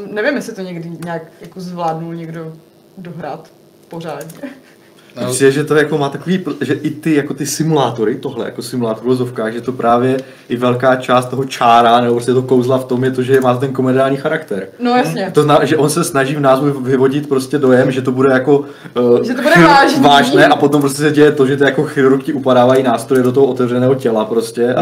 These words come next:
Speaker 2: Hmm.
Speaker 3: a to takže jako
Speaker 1: A právě proto je to i tak vděčný na ty,
Speaker 3: No.
Speaker 1: na ty streamy, protože většinou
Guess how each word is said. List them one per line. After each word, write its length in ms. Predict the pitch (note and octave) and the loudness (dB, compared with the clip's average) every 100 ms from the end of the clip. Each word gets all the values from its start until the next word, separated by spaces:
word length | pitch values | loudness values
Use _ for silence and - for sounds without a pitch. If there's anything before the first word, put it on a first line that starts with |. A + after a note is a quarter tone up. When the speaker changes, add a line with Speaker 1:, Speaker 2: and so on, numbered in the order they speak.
| - | 0
Speaker 2:
Hmm. 80 | - - - - | -2 -10 -20 -4
Speaker 3:
a 120 | - A#2+ | 0 0
to 120 | A#2+ | 2
takže 240 | A#2+ B2 | 2 2
jako 420 | C3 C3 C3+ C#3 - - - | 2 2 2 2 -2 -20 -18
Speaker 1:
A 60 | - | -8
právě 320 | - A#3+ A#3 | 0 2 2
proto 240 | A#3+ A#3+ B3 | 2 0 0
je 100 | A#3+ | 0
to 100 | C#4 A3+ | -2 -6
i 100 | B3+ - | -8 -8
tak 180 | A#3+ A3+ | -8 -6
vděčný 420 | A#3 A#3+ B3+ B3 | -8 -8 -4 -4
na 100 | A#3+ | -4
ty, 440 | A#3 B3 A#3+ A#3+ A#3 | -6 -4 0 2 0
Speaker 3:
No. 60 | |
Speaker 1:
na 60 | A#3 | -2
ty 120 | B3+ | -6
streamy, 480 | - B3 A#3 G3+ F3+ | -6 -6 -4 -4 -6
protože 500 | F3 E3+ F#3+ G3+ F#3+ F3 F3+ E3 F3 | -10 -10 -6 -4 -4 -8 -18 -20 -10
většinou 640 | F#3+ G3 G3+ F#3+ G3 G3 | -8 -6 -6 -6 -6 -8